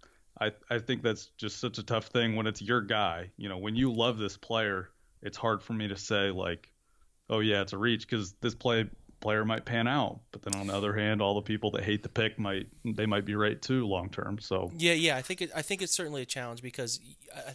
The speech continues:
Speaker 2: a, a lot of people's notions about these players is based on what they read from analysts,
Speaker 1: Mm-hmm.
Speaker 2: and analysts might not have a feel necessarily for how teams value a player. The Browns didn't talk to Takitaki after the combine, he said.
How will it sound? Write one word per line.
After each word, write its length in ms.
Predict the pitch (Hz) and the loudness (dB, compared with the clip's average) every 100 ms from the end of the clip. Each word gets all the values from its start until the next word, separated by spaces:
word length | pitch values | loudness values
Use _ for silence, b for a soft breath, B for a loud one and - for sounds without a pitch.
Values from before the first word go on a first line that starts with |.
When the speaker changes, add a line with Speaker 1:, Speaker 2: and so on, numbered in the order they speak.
| 135 | -12
Speaker 2:
a, 60 | 139 | -8
a 20 | |
lot 180 | 135 151 | -4 -4
of 80 | 165 | -6
people's 320 | 165 139 - | -10 -8 -8
notions 440 | 127 123 - 127 | -6 -6 -8 -8
about 260 | 117 113 113 | -8 -8 -10
these 140 | 113 | -14
players 380 | - 120 110 110 | -10 -8 -6 -6
is 100 | 117 | -6
based 280 | - 110 - | -10 -6 -6
on 60 | |
what 140 | 113 110 | -6 -8
they 100 | 110 | -10
read 400 | 95 104 80 76 | -10 -12 -12 -14
from 180 | - 107 | -14 -10
analysts, 520 | 117 113 107 104 - | -8 -8 -6 -2 -2
Speaker 1:
Mm-hmm. 280 | 101 101 135 B - | -2 -4 -4 B -10
Speaker 2:
and 320 | 127 120 113 | -8 -6 -8
analysts 480 | 127 131 135 135 - | -6 -6 -4 -2 -2
might 180 | 123 117 | -4 -6
not 200 | 120 117 | -10 -8
have 180 | 120 | -8
a 140 | 113 113 | -8 -8
feel 420 | - 120 113 107 | -8 -6 -6 -6
necessarily 720 | 110 107 110 - 104 104 104 | -4 -2 0 0 -2 -6 -8
for 480 | 104 104 104 107 104 B B B B | -10 -8 -8 -8 -10 B B B B
how 260 | - 120 113 | -6 -4 -2
teams 460 | - 117 113 117 - | -2 -2 -2 -2 -2
value 460 | 117 139 175 110 | -4 -4 -4 -8
a 60 | 80 | -12
player. 320 | - 101 92 | -10 -10 -10
The 80 | 104 | -14
Browns 420 | - 131 143 143 | -8 -6 -4 -4
didn't 300 | 131 139 131 | -4 -4 -6
talk 320 | - 123 135 | -4 -6 -4
to 320 | - 139 131 127 | -6 -4 -6 -8
Takitaki 680 | - 127 127 127 127 127 127 | -6 -6 -6 -6 -6 -4 -4
after 280 | 120 120 120 | -4 -6 -10
the 80 | |
combine, 480 | 113 117 123 139 151 | -8 -8 -4 -4 -4
he 80 | 151 | -4
said. 320 | - 165 185 | -4 -4 -8